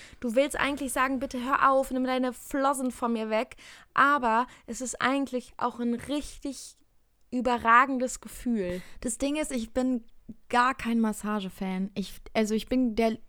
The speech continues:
Speaker 2: nee.
Speaker 1: Boah, so eine Nackenmassage,
Speaker 2: Nee,
Speaker 1: krank.
Speaker 2: oh, oh, oh,
Speaker 1: Krank,
Speaker 2: boah, da stellen sich
Speaker 1: lieb
Speaker 2: mir
Speaker 1: ich.
Speaker 2: schon die, die Nackenhaare hinten auf. Das finde ich ganz, also kann ich nicht. Ist wahrscheinlich
Speaker 1: Oh, aber dann, ne-, oh,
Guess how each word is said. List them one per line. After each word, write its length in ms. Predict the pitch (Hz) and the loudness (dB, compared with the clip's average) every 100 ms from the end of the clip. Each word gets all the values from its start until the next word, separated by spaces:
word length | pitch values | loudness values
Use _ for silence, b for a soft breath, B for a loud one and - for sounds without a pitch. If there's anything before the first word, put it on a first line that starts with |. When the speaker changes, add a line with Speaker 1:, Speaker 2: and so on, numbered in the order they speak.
| - | -4
Speaker 2:
nee. 240 | 233 233 214 | 2 4 2
Speaker 1:
Boah, 240 | 226 214 | 0 -4
so 100 | 208 | -2
eine 160 | 226 233 | 0 2
Nackenmassage, 880 | 233 247 254 233 220 - 233 226 247 | 2 0 -2 -4 -4 -4 -4 2 4
Speaker 2:
Nee, 240 | 247 247 | 6 6
Speaker 1:
krank. 440 | - 262 277 269 - | 10 12 12 12 10
Speaker 2:
oh, 40 | 302 | 12
oh, 20 | |
oh, 440 | 320 330 285 - 359 | 12 12 10 6 10
Speaker 1:
Krank, 400 | 480 277 262 262 | 12 12 12 12
Speaker 2:
boah, 120 | 359 | 12
da 160 | 349 339 | 12 10
stellen 300 | 214 381 339 | 8 8 8
sich 100 | 359 | 6
Speaker 1:
lieb 80 | 339 | 4
Speaker 2:
mir 60 | 311 | 2
Speaker 1:
ich. 60 | |
Speaker 2:
schon 140 | 330 294 | 2 0
die, 160 | 277 - - | 0 -2 -4
die 200 | 254 277 | -2 2
Nackenhaare 640 | 302 - 233 233 226 247 | 2 2 0 0 0 2
hinten 220 | 269 233 | 2 4
auf. 120 | 247 | 2
Das 140 | 262 269 | 2 -2
finde 140 | 311 | -2
ich 80 | 277 | -2
ganz, 300 | - 277 302 - - - | -2 -2 -4 -12 -14 -2
also 260 | 254 262 254 | 0 0 -2
kann 240 | - 311 320 | 2 2 2
ich 140 | 294 | 0
nicht. 260 | 220 208 - | 0 0 -2
Ist 180 | 254 254 | -6 2
wahrscheinlich 520 | 269 277 285 302 294 - | 2 4 2 0 -8 -10
Speaker 1:
Oh, 120 | 247 | -2
aber 320 | 240 240 233 | 0 2 2
dann, 220 | 247 262 277 | 0 0 0
ne-, 100 | - 254 - | -2 -8 -16
oh, 80 | - | -12